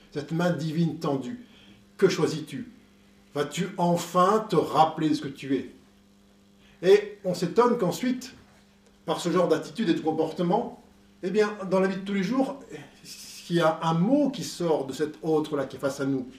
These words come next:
qui est un petit peu au-dessus des autres, ça parte en guerre, mais c'est normal.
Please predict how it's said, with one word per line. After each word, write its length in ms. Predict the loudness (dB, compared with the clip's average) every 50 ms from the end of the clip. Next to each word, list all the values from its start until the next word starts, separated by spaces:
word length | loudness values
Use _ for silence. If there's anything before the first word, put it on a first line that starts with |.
| -20 -20 -20 -16 -6
qui 60 | -4 2
est 120 | 4 6
un 140 | 6 6 6
petit 260 | 2 -2 -4 -4 -4
peu 140 | -2 0 0
au-dessus 480 | 0 2 4 4 4 4 4 -2 -2
des 200 | 0 0 0 2
autres, 300 | 2 0 0 -2 -6 -14 -20 -20 -20 -20 -20 -20 -20 -14
ça 140 | -6 -4 -4
parte 400 | 0 2 0 0 0 -2 -10 -14 -10
en 160 | -6 -4 -4 0
guerre, 340 | 2 2 2 0 0 -8 -12
mais 80 | -14 -14
c'est 140 | -10 -8 -6
normal. 540 | -4 -4 -2 -2 -2 0 -2 -2 -4 -6